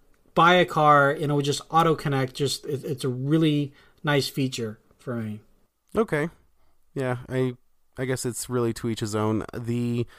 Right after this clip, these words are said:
Speaker 2: time where it can be annoying, though, is if the car is not quite off.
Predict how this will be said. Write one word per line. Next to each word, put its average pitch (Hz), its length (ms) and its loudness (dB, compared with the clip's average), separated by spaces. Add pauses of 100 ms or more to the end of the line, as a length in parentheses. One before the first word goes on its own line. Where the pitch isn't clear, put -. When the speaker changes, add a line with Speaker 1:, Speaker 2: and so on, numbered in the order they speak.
(240)
Speaker 2:
time 147 300 2
where 143 120 2
it - 120 -6
can 143 320 -2
be 131 140 -2
annoying, 104 420 0
though, 98 180 -2
is 98 160 -6
if 110 120 -8
the 110 100 -8
car 120 360 -2
is 107 480 -6 (1160)
not 131 500 -2
quite 147 360 -2 (300)
off. 123 720 -10